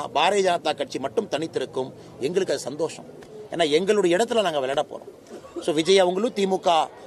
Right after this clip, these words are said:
எடுத்திருக்கக்கூடிய அப்படியே அந்த கொள்கை முடிவை சார்ந்து போறாங்க, போகட்டும் சந்தோஷம். திமுக அங்கேயே இருக்கட்டும், போட்டு சந்தோஷம். அதிமுகவும் அந்த பக்கம் இருக்கிறாங்க,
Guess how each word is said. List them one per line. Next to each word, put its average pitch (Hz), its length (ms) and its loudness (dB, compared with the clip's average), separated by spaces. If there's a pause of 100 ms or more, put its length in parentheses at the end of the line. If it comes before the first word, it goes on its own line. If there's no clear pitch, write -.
எடுத்திருக்கக்கூடிய 165 560 0
அப்படியே 160 300 2
அந்த 202 160 2
கொள்கை 180 300 2
முடிவை 160 240 -2
சார்ந்து 170 380 0
போறாங்க, 139 460 0
போகட்டும் 151 300 0
சந்தோஷம். 120 420 -8 (380)
திமுக 214 340 4
அங்கேயே 165 240 2
இருக்கட்டும், 143 300 -2
போட்டு 131 200 -4
சந்தோஷம். 120 480 -6 (400)
அதிமுகவும் 226 680 4
அந்த 185 140 0
பக்கம் 180 220 -2
இருக்கிறாங்க, 151 300 -4